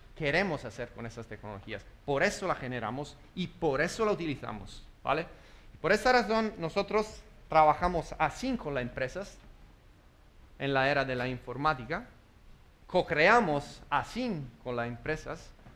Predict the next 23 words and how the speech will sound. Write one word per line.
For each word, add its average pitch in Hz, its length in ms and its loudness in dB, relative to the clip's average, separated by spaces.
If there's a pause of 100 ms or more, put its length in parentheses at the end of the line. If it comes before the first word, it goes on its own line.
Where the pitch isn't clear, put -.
porque 156 240 0
así 185 500 0 (280)
las 156 140 2
personas 190 600 0
pueden 147 260 -2
sacar 175 460 4
lo 143 100 0
que 113 120 -6
tienen 120 240 -8
por 113 180 -10
dentro, 135 400 -4
en 113 80 -10
todo 190 200 -2
el 175 100 -2
nivel 131 260 -4
del 113 120 -4
cerebro, 113 420 -6 (800)
no 139 140 -6
solo 147 220 -2
la 123 120 0
parte 123 380 -6
cortical, 113 520 -6
racional. 107 500 -10